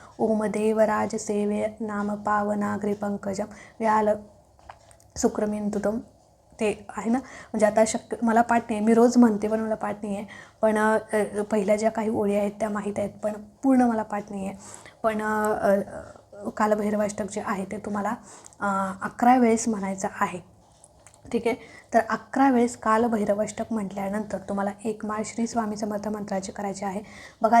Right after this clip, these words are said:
ज्यावेळी आपण एखादा उपाय करतो त्यावेळी ते उपाय कि-,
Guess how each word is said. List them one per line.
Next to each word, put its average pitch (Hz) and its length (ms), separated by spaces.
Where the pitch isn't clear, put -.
ज्यावेळी 226 400
आपण 226 280
एखादा 214 340
उपाय 196 420
करतो 208 440
त्यावेळी 220 360
ते 254 380
उपाय 196 360
कि-, - 100